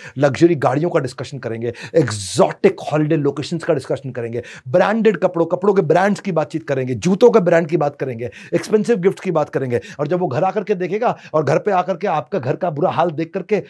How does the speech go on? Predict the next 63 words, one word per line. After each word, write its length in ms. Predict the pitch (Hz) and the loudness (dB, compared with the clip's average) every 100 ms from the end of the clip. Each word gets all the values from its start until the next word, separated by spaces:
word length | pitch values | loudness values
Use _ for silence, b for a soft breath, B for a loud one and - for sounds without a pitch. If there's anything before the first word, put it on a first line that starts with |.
| B - | B -8
फिर 100 | 143 | -6
वो 280 | 147 - - | -4 -4 -4
आपको 600 | 135 139 - 131 131 147 B B | -2 -2 -2 -2 0 -2 B B
ऐसा 260 | 127 - 143 | -8 -4 -4
मानेगा 380 | 113 113 127 139 | -4 -6 -6 -6
कि 140 | 139 | -6
मेरे 240 | 120 117 | -6 -4
माँ 200 | 117 101 | -4 -4
बाप 160 | 117 113 | -6 -8
किसी 160 | 113 113 | -8 -10
काम 300 | - 98 104 | -8 -10 -10
के 140 | 107 | -10
नहीं 120 | 101 101 | -12 -10
है, 60 | |
माँ 260 | 95 90 98 | -12 -10 -8
बाप 240 | 110 - | -6 -6
ने 100 | 123 120 | -10 -8
कभी 200 | 117 123 | -6 -6
अपनी 200 | 117 131 | -6 -8
ज़िंदगी 340 | 117 120 123 | -8 -8 -6
में 80 | 131 | -6
कुछ 160 | 135 131 | -8 -10
किया 240 | - 120 | -4 -4
नहीं, 140 | 110 104 B 123 | -4 -14 B -2
बाप 240 | 127 135 | 0 0
ने 60 | 143 | -4
कुछ 160 | 135 | -6
करके 280 | - 123 135 | -6 -6 -4
दिखाया 280 | 117 110 117 | -6 -6 -6
नहीं, 120 | 131 | -6
हम 100 | 113 | -6
पे 120 | 123 | -8
चिल्लाता 360 | 131 110 107 117 | -10 -8 -10 -8
रहता 220 | 107 107 | -8 -6
है। 80 | 107 B B B | -8 B B B
वो 60 | 175 - | -4 0
पेरेंट्स 420 | 160 175 214 202 147 | 2 4 2 -2 -4
बच्चों 260 | 143 139 190 | -4 -2 -2
के 80 | 180 | -2
अच्छे 240 | - 202 | 0 0
भविष्य 320 | 160 147 190 | 2 2 2
के 100 | 180 | 2
लिए 100 | 190 | 2
ऐसे 120 | 170 | 0
स्कूल 180 | 170 202 | -2 0
में 120 | 190 190 | 2 2
डालते 260 | 185 - | 0 0
हैं, 160 | 151 - _ _ b b - | -4 -4 _ _ b b 2
पर 80 | 170 | 6
उल्टा 260 | 165 208 | 6 4
भविष्य 280 | 196 185 208 | 4 4 2
खराब 260 | 170 180 175 | 4 4 4
हो 60 | |
जाता 240 | 170 135 123 | 2 2 -4
है, 60 | - _ _ _ _ - | -8 _ _ _ _ -2
क्योंकि 160 | 190 185 | 0 2
उसके 220 | 190 208 | 2 4
अंदर 160 | 196 196 | 4 4
इन्फीरियरिटी 420 | 185 190 202 190 | 2 2 2 0
कॉम्प्लेक्स 380 | 202 180 214 196 | -2 0 0 0
आ 80 | 180 | -2
जाता 200 | 156 | -2
है। 80 | 113 | -8